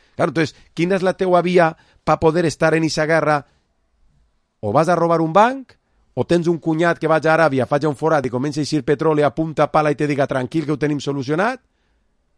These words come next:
o què fas? Quina és la via? No al futbol moderno, ja han vist lo que està passant, als veïns de dalt i als veïns de baix. Així va haver una guerra que havien que canviar el nom del camp, no?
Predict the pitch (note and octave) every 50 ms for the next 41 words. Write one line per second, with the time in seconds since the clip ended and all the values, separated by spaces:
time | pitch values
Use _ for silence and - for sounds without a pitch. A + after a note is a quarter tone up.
0 | _ _ - B2 A#2+ A#2 _ - C#3+ C#3 A#2+ _ - A2+ F#2 D2+ - - - -
1 | _ _ _ _ _ _ _ _ _ _ _ _ _ _ _ _ _ _ _ _
2 | _ _ - - C#3 D3 D3 C3 C3 C3 B2+ A2+ G#2+ G2 D#2+ D2+ E2 E2+ _ _
3 | _ _ _ _ _ _ _ _ _ _ _ _ - F#2 A#2+ D3 D#3 - - D#3+
4 | C#3+ D#3 D#3 D3 D3 D3 E3 F#3+ G#3+ A3 A#3+ B3+ C4+ B3+ A#3+ _ _ _ _ _
5 | _ _ _ - A#2 B2+ A#2+ A2+ B2+ B2 B2+ B2 A2 A#2+ - B2+ - - A#2 -
6 | E3+ F3+ D#3 F2 _ _ - - _ _ _ _ - B2+ B2+ G#2+ G#2+ C3 D#3 F#3
7 | F3 G3 F#3+ G#3 B3+ D4 D4 B3 - C#3+ D#3 D3 A#2+ C#3+ D#3 F3 F3+ D#3+ F3+ -
8 | F#2 C#2+ G#1+ - - - - - - _ - _ _ _ _ _ _ _ _ _
9 | _ _ _ _ _ _ _ _ _ _ _ _ _ _ _ _ _ _ _ _
10 | _ - - - - - B2+ E3 E3+ F#3 F#3 F3+ E3+ D#3 D3 E3+ F3+ G3 G#3 G#3
11 | E3 F3 D#3+ E3+ D#3+ D#3 D#3+ - E3 D#3 D3+ D#3+ D#3 D#3 D#3 D#3 D#3 D#3 D3+ D#3
12 | D3 - A#2+ F2 D#2+ G2 B2+ F3+ A3 - G#3